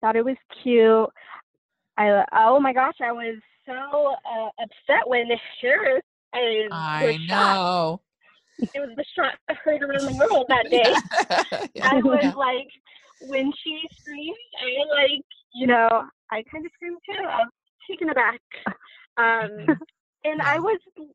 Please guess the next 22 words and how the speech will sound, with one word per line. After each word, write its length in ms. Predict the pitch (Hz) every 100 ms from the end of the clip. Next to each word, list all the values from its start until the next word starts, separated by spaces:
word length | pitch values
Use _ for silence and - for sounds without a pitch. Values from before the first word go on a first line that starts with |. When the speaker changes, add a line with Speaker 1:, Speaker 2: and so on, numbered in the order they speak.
| _ _ _ _ _ _ _ _ _ 240
Speaker 1:
w-, 160 | 254 -
um, 480 | 226 233 226 220 208 -
I 140 | 247 320 330
couldn't 340 | 440 466 415 -
figure 280 | 381 349 339
out 320 | 320 320 269
who 160 | 294 294
it 140 | 185
was 300 | 240 285 403 262
until 340 | 269 262 254
the 180 | 247 254
end. 340 | 269 311 247 233 -
I 240 | 208 254 370
was, 380 | 359 349 339 311 _ -
my 200 | 240 262
heart 240 | 175 302 226
Speaker 2:
Ooh. 40 |
Speaker 1:
was 140 | 170 156 _ 262
set 120 | 269
on 200 | 277 277
it 140 | 262 -
being 760 | 247 233 233 233 233 233 240